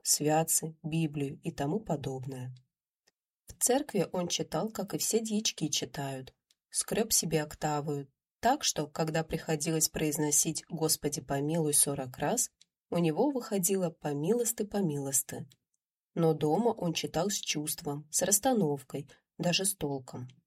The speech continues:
Такой идеальный дьячок жил ещё в те времена, когда дьячки носили косы и бороды. То и другое у него было, но причёсано. Сюртук длинный, шаровары в сапоги, шапка с широким козырьком,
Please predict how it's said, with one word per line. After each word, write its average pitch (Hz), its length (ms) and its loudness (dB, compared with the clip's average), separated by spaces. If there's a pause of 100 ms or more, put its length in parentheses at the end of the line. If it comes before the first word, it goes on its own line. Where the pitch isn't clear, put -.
(760)
Такой 156 420 0
идеальный 151 520 0
дьячок 143 680 -2
жил 185 240 2
ещё 170 300 2
в 165 60 -6
те - 160 0
времена, 147 680 0
когда 156 320 0
дьячки 240 440 0
носили 226 460 4
косы 208 480 4
и 196 40 4
бороды. 143 600 -4 (580)
То 175 140 0
и 165 80 4
другое 160 480 2
у 220 80 6
него 196 300 2
было, 151 440 -2 (140)
но 151 160 2
причёсано. 147 840 0 (600)
Сюртук 254 580 2
длинный, 160 560 0
шаровары 151 640 0
в - 20 -2
сапоги, 143 720 -2
шапка 233 420 0
с - 80 2
широким 202 520 0
козырьком, 190 640 0